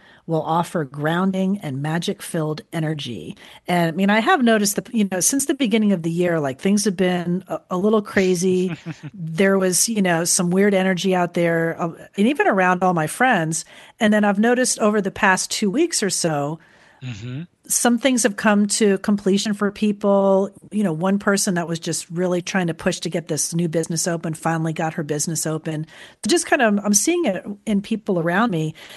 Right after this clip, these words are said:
Speaker 1: So do you really think that May is going to be
Speaker 2: Mm-hmm.
Speaker 1: more, uh,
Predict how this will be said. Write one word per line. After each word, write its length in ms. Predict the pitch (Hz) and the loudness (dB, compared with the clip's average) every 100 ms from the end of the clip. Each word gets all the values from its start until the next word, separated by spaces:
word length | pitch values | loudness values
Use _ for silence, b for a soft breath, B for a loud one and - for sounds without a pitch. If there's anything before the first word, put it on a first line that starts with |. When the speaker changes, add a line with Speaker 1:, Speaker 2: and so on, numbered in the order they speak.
| B | B
Speaker 1:
So 140 | - 208 | 0 2
do 100 | 208 | 2
you 140 | 214 | 2
really 260 | 202 277 302 | 2 2 0
think 280 | 294 277 277 | 0 -2 0
that 220 | 196 175 | -2 0
May 420 | 180 185 202 220 | -2 0 0 0
is 180 | 190 170 | -2 -4
going 260 | 185 190 185 | -4 -4 -2
to 100 | 160 | -6
be 500 | 160 175 185 185 - b b b b b _ | -4 -4 -4 -6 -10 b b b b b _
Speaker 2:
Mm-hmm. 320 | - - 135 180 | -20 -12 -2 0
Speaker 1:
more, 640 | 185 180 175 175 170 - | 0 0 -2 -2 -4 -6
uh, 300 | 151 143 143 | -14 -12 -14